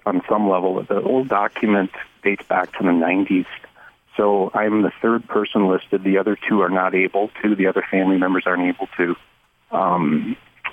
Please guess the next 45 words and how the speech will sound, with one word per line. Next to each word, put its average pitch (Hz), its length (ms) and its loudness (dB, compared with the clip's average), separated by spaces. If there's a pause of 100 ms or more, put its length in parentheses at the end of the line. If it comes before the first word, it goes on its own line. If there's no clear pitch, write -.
(200)
you 196 60 0
know, 196 180 -2 (260)
look 104 220 0
out 98 260 0
for 87 180 2
her. 90 200 0 (420)
I - 60 0
was 135 80 0
just 156 160 0
wondering 156 160 4
if - 100 0
you 139 80 4
had 123 180 -2
some 117 140 2
ideas 101 480 2
as 95 120 -2 (100)
to 90 80 -2
how 95 160 0
I 92 80 0
could, 95 360 -2
beyond 92 460 0 (100)
limiting 98 540 2 (260)
drafts 95 460 0 (240)
from 90 220 0
her 90 180 0 (100)
debit 92 300 0 (720)
card 98 400 2 (140)
to, 90 360 2
um, 80 380 0
limiting 92 400 2
A 92 120 2
T 95 200 0
M 95 140 2
withdrawals. 95 560 -2 (640)
Um, 87 280 0
I've 90 160 -2
talked - 300 -4
with 98 140 -2
the - 60 -14
people 90 320 0
at 85 100 -2
the - 60 -16
credit 117 340 0
union 120 420 4 (160)
and 98 380 2